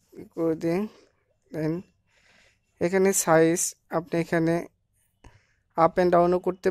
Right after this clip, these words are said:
পারবেন। বড়, বড় করছি আমরা বারো, তেরো, then আমরা ছোট করে নিতে পারবো, দশ, বারো, এগারো,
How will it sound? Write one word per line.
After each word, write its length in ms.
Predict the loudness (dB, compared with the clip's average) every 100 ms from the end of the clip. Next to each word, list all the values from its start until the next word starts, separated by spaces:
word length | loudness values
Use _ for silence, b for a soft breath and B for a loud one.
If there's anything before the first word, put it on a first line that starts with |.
| 2
পারবেন। 360 | 2 4 0 0 -6 _ _ _ _ _ _ _ _ _ -10 0
বড়, 200 | 2 2 0 -4 -14 _ _ -20 -20 _ _
বড় 260 | -6 -2 -2 -2
করছি 240 | -6 -6 -2 0
আমরা 160 | -2 -2
বারো, 240 | 0 0 0 -4 _ _ _ _ _ _ _ _ _ _ _ -2
তেরো, 320 | 0 2 2 0 -8 _ _
then 140 | -4 -2 -2
আমরা 200 | 0 -2 -4 -14 _ _ _ _ _ _ _ -14
ছোট 200 | -2 0 2 2
করে 160 | 2 2 0
নিতে 180 | -2 -2
পারবো, 220 | -2 -2 -10 _ _ -16 0
দশ, 260 | 2 2 -2 -8 -2
বারো, 280 | 0 2 -2 -4 _ _ _ _ _ _
এগারো, 440 | -4 0 2 2